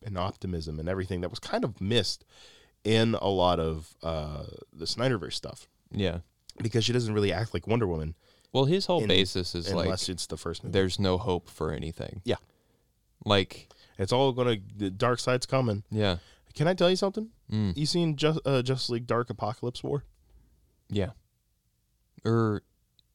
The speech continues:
Speaker 1: The one where Darkseid wins? And then
Speaker 2: I haven't
Speaker 1: it's
Speaker 2: seen that
Speaker 1: okay.
Speaker 2: one.
Speaker 1: Don't worry.
Speaker 2: Ah.
Speaker 1: Don't watch it.
Speaker 2: Ah.
Speaker 1: It's, it's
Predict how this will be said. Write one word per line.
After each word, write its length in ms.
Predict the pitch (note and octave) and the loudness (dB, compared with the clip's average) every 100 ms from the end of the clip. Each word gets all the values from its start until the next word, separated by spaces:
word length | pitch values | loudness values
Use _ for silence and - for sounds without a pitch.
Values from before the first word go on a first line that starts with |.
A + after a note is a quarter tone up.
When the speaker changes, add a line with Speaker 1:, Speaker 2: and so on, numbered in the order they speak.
| _ | _
Speaker 1:
The 80 | C3 | 2
one 140 | B2 B2+ | 4 4
where 100 | A#2 | 2
Darkseid 380 | A#2 - A#2+ | 0 2 0
wins? 320 | G#2 A2+ B2+ - _ _ _ _ _ _ _ _ _ _ _ _ A2+ | 2 0 -2 -10 _ _ _ _ _ _ _ _ _ _ _ _ -2
And 100 | G#2+ | 0
then 200 | G#2 F#2+ | 2 0
Speaker 2:
I 60 | |
haven't 320 | F#2 G2 F#2+ G#2 | -2 -2 0 0
Speaker 1:
it's 80 | |
Speaker 2:
seen 180 | - F2 | -2 -4
that 120 | E2+ | -2
Speaker 1:
okay. 180 | A#2+ A2 | -2 0
Speaker 2:
one. 80 | F2+ - - - | -2 -6 -20 2
Speaker 1:
Don't 220 | B2 B2 | 4 4
worry. 300 | A#2 G#2+ E2+ - _ _ - | 2 2 0 -6 _ _ -6
Speaker 2:
Ah. 200 | G#2+ F#2 - | -6 -6 0
Speaker 1:
Don't 200 | - A#2+ | 4 4
watch 220 | A2+ F#2+ - | 4 2 -4
it. 80 | - _ _ | -12 _ _
Speaker 2:
Ah. 220 | A#2+ G2+ - | -6 -6 -6
Speaker 1:
It's, 260 | - G#2 - - | -8 -8 -10 -12
it's 340 | - A2+ - | -8 -4 -6